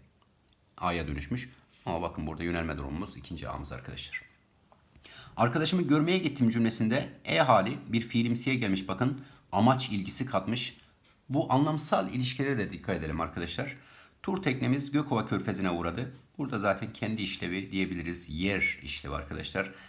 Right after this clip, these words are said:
"Yana yakıla kuzuları arıyor" cümlesinde de bakın burada bir ikileme yapmış değerli arkadaşlar. Yönelme durum hal eki. Evet. Diğeri de bulunma durumu. Fiildeki hareketin yerini bildiren hal ekidir.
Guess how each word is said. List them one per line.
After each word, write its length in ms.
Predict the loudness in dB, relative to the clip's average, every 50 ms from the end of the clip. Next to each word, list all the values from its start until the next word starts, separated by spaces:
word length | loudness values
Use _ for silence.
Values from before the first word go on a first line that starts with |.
| -20 _ -6
"Yana 240 | 0 2 2 2 2
yakıla 360 | 2 0 -2 -2 -2 -2 -2
kuzuları 360 | -4 -6 -4 -2 -2 0 2
arıyor" 260 | 2 2 2 -2 -4
cümlesinde 420 | -4 -2 -2 -2 -2 -2 -2 -4 -4
de 120 | -2 -4
bakın 360 | -4 -2 -2 -4 -4 -4 -6 -14 -18 -10 -4
burada 220 | -4 -2 -2 0
bir 200 | -2 -2 -2 -4 -8 -16 -20 -20 -20
ikileme 640 | -16 -12 -8 -4 -4 -2 0 2 2 0 0 -2 -6 -14 -20 -20 -20 _ _ _ _ _ _ _ _ _ _ _ _ _ _ _ _ _ _ _ _ _ _ _ _ _ -20 -20 -20 -20 -20 -20 -20 -20 -20 -20 -20 -20 -20 -20 -20 -20 -20 -20 -20 _ _ _ _ _ _ _ _ -4
yapmış 580 | -4 -2 -2 -2 -4 -4 -4 -4 -6 -8 -6
değerli 220 | -4 -4 -2 -2 -2
arkadaşlar. 680 | -4 -4 -6 -6 -6 -4 -2 -2 -2 -2 -2 -6 -6 -4
Yönelme 480 | -4 -2 -2 -2 -2 0 0 -2 -2 -4 -6
durum 280 | -8 -4 -4 -2 -2 -2
hal 180 | -2 -4 -4 -4
eki. 240 | -6 -12 -14 -16 -18 -18 _ _ _ _ _ _ -12 -10
Evet. 280 | -10 -10 -12 -16 -20 -20 _ -20 -20 -16 -14 -14 -16 -16 -18 -20 -20 -20 -20 -20 -18 -18 -18 -18 -20 -18 -10 -4
Diğeri 240 | 0 2 2 4
de 260 | 4 4 2 2 0 -4 -2
bulunma 380 | 2 4 6 6 6 4 2
durumu. 460 | 2 2 0 0 0 -2 -4 -6 -10 -16 -20 -20 -20 -18 -16 -6
Fiildeki 420 | 2 4 4 4 4 2 2 4 4
hareketin 520 | 4 4 2 0 -2 -2 0 -2 0 0
yerini 400 | 2 4 4 4 4 2 2 0
bildiren 340 | 0 0 0 0 0 -2 -2
hal 160 | 0 0 0
ekidir. 580 | 0 0 -4 -6 -6 -6 -8 -8 -10 -10 -12